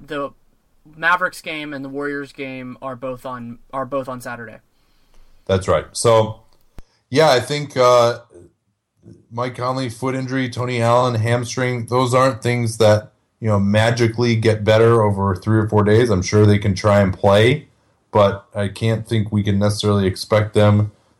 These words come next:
Speaker 2: to be a hundred percent. Hope, uh, fortunately for them, they're playing a Portland team that's, uh, even more depleted.
Speaker 1: Yeah, I mean, so Wes Matthews, Achilles out.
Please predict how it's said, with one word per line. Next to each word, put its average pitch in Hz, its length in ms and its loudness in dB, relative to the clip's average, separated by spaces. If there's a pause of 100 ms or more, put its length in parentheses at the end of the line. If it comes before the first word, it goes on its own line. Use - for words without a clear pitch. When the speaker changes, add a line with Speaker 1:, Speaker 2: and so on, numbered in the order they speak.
Speaker 2:
to 101 80 -6
be 104 100 4
a 104 80 6
hundred 110 240 4
percent. 110 360 0
Hope, 113 360 0
uh, 101 300 4
fortunately 113 560 0
for 107 180 -2
them, 120 240 2
they're 104 180 4
playing 110 380 2
a 101 60 2
Portland 110 480 2
team 120 300 -2
that's, 104 340 0
uh, 104 260 4
even 113 240 2
more 127 220 4
depleted. 85 460 -6 (1400)
Speaker 1:
Yeah, 160 180 0
I 143 120 -2
mean, 151 200 -8
so 143 380 -8 (240)
Wes 160 220 -2
Matthews, 147 840 -10 (220)
Achilles 131 840 -14 (180)
out. 120 320 -10